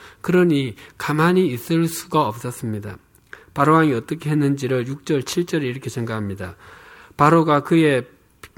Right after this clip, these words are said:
곧 그의 병거를 갖추고 그의 백성을 데리고 갈새 선발된 병거 육백 대와 애굽의 모든 병거를 동원하니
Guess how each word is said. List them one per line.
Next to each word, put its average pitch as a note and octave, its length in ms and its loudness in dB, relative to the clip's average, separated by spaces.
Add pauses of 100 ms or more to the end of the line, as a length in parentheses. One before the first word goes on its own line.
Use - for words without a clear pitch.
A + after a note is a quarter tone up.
(460)
곧 D3 360 2
그의 D3+ 280 4
병거를 C#3 600 2
갖추고 A#2+ 640 -2 (260)
그의 D3 300 2
백성을 C#3 500 2
데리고 C3 380 0
갈새 A2 600 -2 (220)
선발된 D3 880 2
병거 A#2+ 480 0
육백 C3+ 460 -4
대와 A2+ 420 0 (260)
애굽의 C#3 460 2
모든 C#3 480 2
병거를 B2+ 540 0
동원하니 A2 720 -2